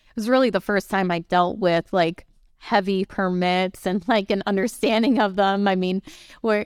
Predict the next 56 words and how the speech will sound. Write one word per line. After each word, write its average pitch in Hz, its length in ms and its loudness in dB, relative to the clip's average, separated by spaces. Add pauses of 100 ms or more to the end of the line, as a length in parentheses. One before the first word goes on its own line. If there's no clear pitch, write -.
you 196 240 -4
know, 180 140 0
where 185 140 0
I 185 100 2
live, 180 240 0
it's 170 160 -4
just - 160 -10
you 185 100 0
go 175 200 2
and 180 340 -2
talk 180 220 -2
to - 80 -10
the 180 80 -2
code 180 200 -2
enforcement 180 440 -4
officer - 500 -6
and, 214 360 -6
you - 80 -6
know, - 120 -6
you 196 140 -6
get 180 160 -2
your 190 120 -4
building 202 380 0
permit 233 360 2
and 247 100 0
you're 294 120 0
<laughs> - 20 0
on 311 100 -2
your 302 240 0
way. 233 260 0
Like, 214 240 0 (360)
so 254 400 0 (260)
with 226 180 0
him, 269 240 2
what 214 140 2
he 247 180 -2
actually 220 280 0
does 190 280 0
too 233 180 2
is 185 120 -2
when 185 180 0
he's, 196 380 -4
you 214 100 -2
know, 180 140 2
purchasing 190 400 -4
a 185 40 -4
property, 185 360 -2
he 202 100 2
pulls 185 460 -4
the 190 100 0
permits 180 560 -4
on 185 220 2
the 180 80 -4
city's 180 360 -4
website. 214 560 0
And 180 220 -4